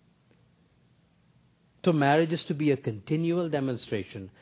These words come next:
of confession, repentance, and the asking and the receiving and the reuniting of two people. So that, that, that's the heart of what I want to talk about. That's the first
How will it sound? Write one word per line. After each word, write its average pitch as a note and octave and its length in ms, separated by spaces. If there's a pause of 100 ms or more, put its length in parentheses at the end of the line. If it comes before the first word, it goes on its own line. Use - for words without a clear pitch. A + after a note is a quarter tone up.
(160)
of G#2 160
confession, C#3+ 640
repentance, B2 600
and G#2+ 120
the G2 100
asking A#2+ 460
and G#2+ 80
the G#2 60
receiving C#3 560 (200)
and G#2+ 140
the G2 100
reuniting G2+ 720 (180)
of - 140
two F#2+ 140
people. - 340 (2250)
So G3+ 80
that, F#3+ 220
that, G#3 160
that's F#3+ 240
the D#3+ 100
heart C#3+ 420
of A#2+ 120
what A#2+ 140
I A#2 40
want A2+ 260
to - 80
talk A2 160
about. - 200
That's C#3 180
the C#3 200
first F#3+ 200